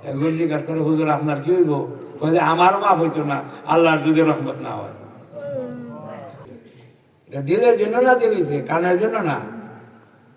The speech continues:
কানে সুন্দর লাগবো, কানে তো সুন্দর লাগে গান শুনলে। কোরআন তো দিলের জন্য নাজিল হইছে। সৌন্দর্য আছে, কোরআন শুনে বহুত মুসলমান হয়ে যায়,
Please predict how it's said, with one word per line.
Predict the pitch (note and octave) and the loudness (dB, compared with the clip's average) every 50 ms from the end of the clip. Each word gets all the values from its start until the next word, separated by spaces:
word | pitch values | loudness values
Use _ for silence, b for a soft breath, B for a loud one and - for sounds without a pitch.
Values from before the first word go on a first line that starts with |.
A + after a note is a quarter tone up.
| _ _ _ _ - | _ _ _ _ -10
কানে | C#3+ D3+ E3+ F3+ F3 | -8 -4 0 0 0
সুন্দর | D3+ F3 F3 F#3+ F3+ E3+ F3 E3 | 0 0 -2 -2 0 2 2 4
লাগবো, | E3 D#3 D3 C#3 C3 C#3+ C#3 C#3 C#3+ - - - - - - - - - - - | 4 2 2 0 -2 -6 -6 -6 -8 -10 -14 -18 -20 -20 -20 -20 -20 -20 -12 -4
কানে | D3 D#3 E3 E3+ F3+ F3+ | -2 -2 0 0 0 -2
তো | F3 A#3 A#3 A3+ - - G3+ - - | -2 -2 -2 -4 -4 -6 -12 -14 -12
সুন্দর | G#3 G#3+ G#3+ G#3 G#3+ G3+ | -12 -10 -8 -6 -6 -4
লাগে | G3 G3+ G3 G3 F#3 | -4 -4 -4 -4 -2
গান | D#3+ E3+ E3+ E3+ F3 E3+ | 0 0 0 0 0 -2
শুনলে। | - - F3 E3 D3 C3+ A#2 A2 - - - - - - - - - - - - - - - - - - _ _ _ - - _ _ _ _ _ _ _ _ _ _ _ F#3+ E3+ E3 D#3+ B3+ B3 D3 B2+ A#2+ A#2 _ _ _ _ _ _ _ D#3 C3 A#2 A#2 A2+ G#2+ G#2+ _ - | -4 -6 -6 -6 -6 -6 -8 -10 -12 -16 -18 -20 -20 -20 -20 -20 -20 -20 -20 -20 -20 -20 -20 -20 -20 -20 _ _ _ -20 -20 _ _ _ _ _ _ _ _ _ _ _ -20 -20 _ -20 -20 -20 _ _ _ _ _ _ _ _ _ _ _ -20 -20 -20 -20 -20 -20 _ _ -10
কোরআন | C#3 C#3 D3+ D#3 D#3+ | -6 -4 -2 -2 -2
তো | D#3 - A3 G#3+ | 0 0 -2 -2
দিলের | - A3 A3 A3 G#3+ G3+ | 0 4 6 6 6 6
জন্য | F3 F#3 F#3 G3 A3 | 4 0 0 0 2
নাজিল | A#3+ A#3 G3+ F3+ E3+ D#3+ C#3+ | 2 2 2 4 2 2 2
হইছে। | C3+ - - - - - - - - - - - - - - _ _ _ _ _ _ _ _ _ _ _ _ _ _ _ _ _ _ _ - - | 0 -4 -6 -10 -12 -14 -16 -18 -20 -20 -20 -20 -20 -20 -20 _ _ _ _ _ _ _ _ _ _ _ _ _ _ _ _ _ _ _ -14 -6
সৌন্দর্য | C#3 D3 D#3 D#3 E3 D#3+ D#3+ F3 | -2 0 2 2 2 4 4 4
আছে, | F3 E3+ E3 - E3 - - D3+ C3+ - | 4 4 4 0 -2 0 0 -2 -4 -4
কোরআন | D3 D3+ D#3 D#3 D3+ C#3+ | -4 -2 -2 -2 -2 -4
শুনে | - F#3 G3+ G3 | -6 -6 -4 -4
বহুত | D#3+ C#3+ D#3 E3+ F#3 F3+ F3+ | -2 0 0 0 0 -2 -6
মুসলমান | F3 D#3+ - D#3 D#3 D#3 D#3+ E3+ E3+ D#3 | -8 -8 -6 -6 -6 -4 -4 -4 -4 -4
হয়ে | C#3 C#3 - - - | -4 -6 -6 -8 -12
যায়, | - - | -14 -16